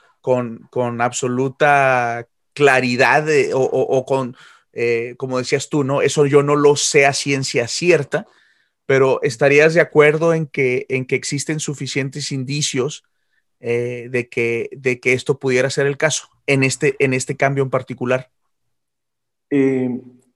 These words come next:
Speaker 2: eh, sí, sí, y además, eh, voy a decir algo más, eh, que, que tiene que ver con, con el sistema, digamos, cómo,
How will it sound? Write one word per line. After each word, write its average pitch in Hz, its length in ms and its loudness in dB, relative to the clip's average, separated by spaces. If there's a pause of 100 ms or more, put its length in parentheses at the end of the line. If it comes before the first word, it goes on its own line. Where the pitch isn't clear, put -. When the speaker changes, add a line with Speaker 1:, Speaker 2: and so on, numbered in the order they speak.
(500)
Speaker 2:
eh, - 240 2
sí, - 520 -4
sí, 208 640 0
y 135 120 0
además, 123 540 0
eh, - 480 -12
voy 104 120 -6
a 104 40 -8
decir 104 480 -8
algo 101 220 -6
más, 131 400 -2 (640)
eh, 101 500 -6 (680)
que, - 240 -6
que 123 120 -4
tiene 139 300 -2
que 139 120 -2
ver 117 280 -2
con, 95 380 -10
con 98 200 -10
el 95 120 -12
sistema, 110 800 -4
digamos, - 380 -18
cómo, - 380 -20